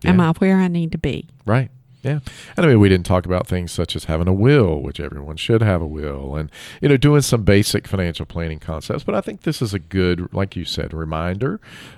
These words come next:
Speaker 2: uh, for C R N As out there who maybe don't have their complete financial house in order. Maybe they've paid attention to several of these things, but they've let a few things slide. Um, this is a good reminder to say, "Hey, mm,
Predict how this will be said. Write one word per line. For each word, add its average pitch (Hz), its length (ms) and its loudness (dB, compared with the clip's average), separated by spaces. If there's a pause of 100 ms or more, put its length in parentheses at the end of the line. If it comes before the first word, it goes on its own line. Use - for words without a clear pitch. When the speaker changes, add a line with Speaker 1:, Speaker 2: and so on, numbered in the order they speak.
Speaker 2:
uh, 98 200 4
for 101 160 -2
C 101 240 -2
R 101 100 0
N 98 60 0
As 92 260 -4
out 95 220 -6
there 90 380 -2
who 90 180 -4
maybe 170 880 -2
don't 123 600 -2
have 87 500 -2
their 85 120 -4
complete 87 500 -6
financial 76 480 -10
house - 340 -8
in 78 100 -8
order. - 240 -4
Maybe 117 240 2
they've 156 160 -2
paid 135 180 0
attention 110 600 -4 (440)
to 110 260 2
several 107 420 0
of 110 80 0
these 117 240 -4
things, 120 400 -6
but 98 200 -6
they've 92 140 -4
let 92 360 -4
a - 40 -10
few 95 200 -6
things 92 320 -6
slide. 95 680 -4 (460)
Um, 90 440 0
this 117 200 2
is 113 100 0
a 107 40 -8
good 107 160 4
reminder 92 640 0
to - 140 -8
say, 87 240 -2
"Hey, 80 400 -2 (160)
mm, 95 220 -8